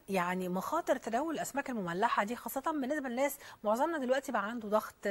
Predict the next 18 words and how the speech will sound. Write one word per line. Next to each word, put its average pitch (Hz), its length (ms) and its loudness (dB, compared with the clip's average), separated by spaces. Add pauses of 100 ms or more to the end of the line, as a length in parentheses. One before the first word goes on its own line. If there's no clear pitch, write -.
(140)
كوليسترول، 202 760 0 (360)
وبكل 240 280 4
أسف 247 320 2
يعني 247 120 4
الموضوع 220 220 2
ده 233 80 2
منتشر 226 320 -2
جدًا 208 240 0
في 208 120 -8
مصر، 160 280 -8 (240)
فنتكلم 311 440 2
برضو 285 240 2
وننبه 233 360 0
الناس 220 320 -2
لمخاطر 226 440 0
تناول 214 400 -2
الأسماك 190 580 -6
المملحة. 143 540 -10